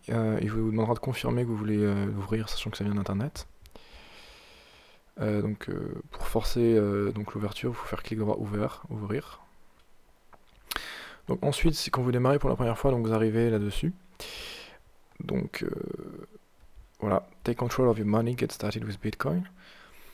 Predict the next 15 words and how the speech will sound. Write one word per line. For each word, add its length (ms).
Donc, 360
tout 60
simplement, 340
donc, 160
il 80
vous 200
accueille 240
pour 120
votre 120
première 260
utilisation, 560
donc 180
on 40
va 100
commencer. 480